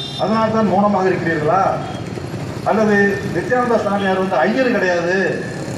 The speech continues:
அவர் பார்ப்பன சாமியார் கிடையாது, அவர் தமிழ் சாமியார், நம்ம, நம்மாளு கருப்பு சாமியார், அஹ், கருப்பு கருணா மாதிரி அவர் ஒரு கருப்பு சாமியார், ஆகவே நம்ம திராவிட பாரம்பரியப்படி அவர் சப்போர்ட் பண்ணணும்னு நினைக்கிறீங்களா?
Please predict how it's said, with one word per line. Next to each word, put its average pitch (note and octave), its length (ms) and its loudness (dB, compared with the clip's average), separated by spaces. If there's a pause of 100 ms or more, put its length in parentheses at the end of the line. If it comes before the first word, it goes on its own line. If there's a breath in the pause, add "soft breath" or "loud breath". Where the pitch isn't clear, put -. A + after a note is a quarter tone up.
(200)
அவர் - 200 0
பார்ப்பன A3+ 420 2
சாமியார் G3 380 0
கிடையாது, F3 400 0 (580)
அவர் - 240 2
தமிழ் B3+ 280 2
சாமியார், F#3+ 540 0 (640)
நம்ம, G#3 360 4
நம்மாளு G3+ 520 2 (500)
கருப்பு G#3+ 340 0
சாமியார், F3+ 480 0 (440)
அஹ், D#3+ 180 0
கருப்பு A3+ 280 2
கருணா G3 300 2
மாதிரி G#3 220 0
அவர் F#3+ 180 0
ஒரு E3 100 -2
கருப்பு G#3+ 280 0
சாமியார், D#3+ 520 0 (360)
ஆகவே G#3 320 2
நம்ம G3 260 0
திராவிட G#3+ 440 2 (400)
பாரம்பரியப்படி F#3 800 0 (160)
அவர் E3 160 0
சப்போர்ட் F#3 500 2
பண்ணணும்னு G#3 240 0
நினைக்கிறீங்களா? E3 500 0